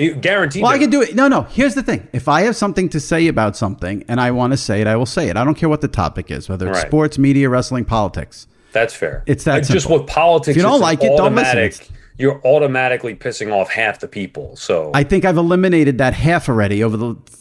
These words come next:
Speaker 2: four years that took place. So now we've got the good, sane, rational people that I want.
Speaker 1: <laughs> Oh, God.
Speaker 2: That's how it works. All right. Sal, this was good.
Speaker 1: Yeah.
Speaker 2: It's September first. We're taping this. The worst two months of the year are over.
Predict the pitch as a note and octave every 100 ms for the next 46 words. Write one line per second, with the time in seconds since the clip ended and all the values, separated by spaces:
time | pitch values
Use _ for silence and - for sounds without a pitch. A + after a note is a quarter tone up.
0 | - D#3 D3 C#3 C#3+ G#2+ A#2+ - D3 D#4+
1 | E3+ A2+ - C3 C#3+ D3+ D3 A#2 D3+ C3
2 | C3 - - _ D3 C3+ D#3+ C#3 G3 D#3+
3 | C#3+ C#3 C3 B2 C3+ B2 D3 C#3 F#2+ G#3+
4 | G3 F#2 C3 - E4 - - - - -
5 | - - - - D3+ - - - - -
6 | C#3+ - _ - C3 D#3 B2 G#2 D2+ -
7 | - F#3+ G#3 F#3+ F#3+ - D#3 D#3 D3 C#3
8 | C3 - F3+ E3+ E3+ F3+ D3+ D#3 D3+ C#3
9 | C3 - _ - B2 G2 D#2+ D3 - F#3
10 | - E3+ G3 F#3+ - F#3+ E3+ D3 D3 D#3+
11 | D#3 D3 A#2+ F#2+ - - C3 B2 G#2 D3+
12 | E3 - F3+ D#3+ D3+ E3 C#3 D3+ D3+ D#3+
13 | A2+ A2 B2+ C3+